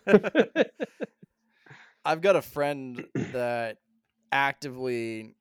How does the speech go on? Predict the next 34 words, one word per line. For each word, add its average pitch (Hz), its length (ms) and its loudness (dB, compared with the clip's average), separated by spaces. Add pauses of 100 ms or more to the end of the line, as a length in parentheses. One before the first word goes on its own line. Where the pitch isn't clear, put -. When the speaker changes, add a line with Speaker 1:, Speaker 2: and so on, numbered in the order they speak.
Speaker 2:
I'll 120 120 -6
see 120 300 -8
random 113 380 -8
posts 113 340 -8
on 101 140 -12
Twitter 98 420 -10 (840)
at 139 140 -4
least 147 240 -6
once 135 200 -6
a 127 40 -10
month 110 300 -10
reminding 120 640 -6
people, 98 440 -12 (680)
"You 156 180 -8
think 202 360 -4
you 185 100 -4
loved 143 280 0
Kingdom 113 300 -12
Hearts, - 540 -14 (680)
but 135 260 -6
you 120 80 -14 (180)
don't. 78 500 -16
I 120 80 -4
Speaker 1:
Mm-hmm. 117 140 -2
Speaker 2:
promise 160 380 2
you 160 80 -6
it's - 160 -10
not 131 240 -4
a 127 40 -6
good 123 180 -12
game." 98 360 -12
And 107 100 -12
I'm 123 120 -8
like, 127 180 -6